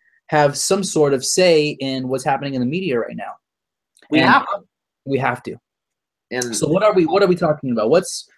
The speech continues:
Speaker 1: what's on the agenda today, Mark?
Speaker 2: Vin, Vin Diesel train.
Speaker 1: Vin the Skin, they call him 'cause of his bald head. Vin the Skinhead.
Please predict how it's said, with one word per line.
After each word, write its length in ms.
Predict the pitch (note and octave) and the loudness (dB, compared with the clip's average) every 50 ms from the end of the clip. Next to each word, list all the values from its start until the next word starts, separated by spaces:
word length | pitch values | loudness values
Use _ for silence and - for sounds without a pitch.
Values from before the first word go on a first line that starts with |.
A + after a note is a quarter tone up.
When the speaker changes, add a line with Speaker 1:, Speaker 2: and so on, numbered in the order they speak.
| _ _ | _ _
Speaker 1:
what's 180 | - E3 F3 - | -4 -4 2 2
on 100 | G3 F3+ | 2 2
the 140 | E3 D#3 C#3+ | 4 2 2
agenda 300 | B2 A#2+ C3 B2 A#2+ A2+ | 2 2 -2 -2 -2 -4
today, 200 | - - A2+ G2+ G2+ | -6 -8 -10 -10 -10
Mark? 180 | G#2 G2+ F#2 _ - _ A#2+ | -12 -14 -14 _ -20 _ -2
Speaker 2:
Vin, 360 | D3+ E3 E3 E3 E3+ E3+ - - - | 2 2 4 4 2 0 -4 -6 -10
Vin 600 | C#3+ B2+ D3+ E3 F3 F3+ F#3 G3 G3 G3 G3 _ _ _ _ B2+ | -6 0 2 2 4 4 4 2 2 2 -2 _ _ _ _ -10
Diesel 380 | B2+ C3+ D3+ D#3+ D#3 C#3 C#3+ B2 | -2 0 0 2 2 0 -2 -4
train. 360 | - - B2 G#2 F#2 F2 E2 _ _ _ _ _ _ _ _ _ _ _ _ _ _ _ _ _ _ _ _ _ _ _ _ _ _ _ _ _ _ - - - - _ _ _ _ - _ - | -4 -6 -8 -8 -8 -10 -14 _ _ _ _ _ _ _ _ _ _ _ _ _ _ _ _ _ _ _ _ _ _ _ _ _ _ _ _ _ _ -4 -4 -4 -14 _ _ _ _ -20 _ -10
Speaker 1:
Vin 600 | B2+ A#2+ C3+ F3 G3 G#3+ A#3 A#3 A#3+ B3+ B3+ B3+ - _ | -8 0 2 2 4 6 6 6 6 4 4 0 -6 _
the 180 | - C3+ D3 D#3+ | -4 2 2 2
Skin, 640 | D3+ - - - - G3 F#3 D#3 B2+ A#2 A2+ G#2+ G#2+ - _ _ | 2 0 -6 -4 -2 -2 -2 0 -2 -4 -8 -10 -14 -20 _ _
they 100 | C3 B2+ | -8 -6
call 280 | B2 - D3 C#3+ C#3+ C3 | 0 0 0 0 0 -2
him 120 | B2+ B2+ | -4 -4
'cause 200 | C3 D3 C3 B2 | -4 -4 -2 -2
of 100 | B2+ A#2+ | -2 -2
his 140 | B2+ A#2+ A2+ | -2 -4 -2
bald 360 | A#2 C3 B2+ C3 C3+ C3+ A#2+ | 0 2 2 4 2 0 0
head. 320 | C3+ C#3+ C3+ B2+ A#2 A2+ _ _ _ _ _ _ _ _ _ _ _ _ _ _ _ _ _ _ _ _ _ _ _ | 0 -2 -2 -2 -4 -8 _ _ _ _ _ _ _ _ _ _ _ _ _ _ _ _ _ _ _ _ _ _ _
Vin 280 | C3 B2 D3+ F3+ G3 | -6 -2 -2 -2 2
the 60 | F#3+ F#3 | 2 0
Skinhead. 640 | F3+ - - G3 E3+ D#3 C#3+ C3+ A#2+ A2+ A2+ A#2 | 0 0 -2 -2 -2 0 0 0 0 0 -2 -4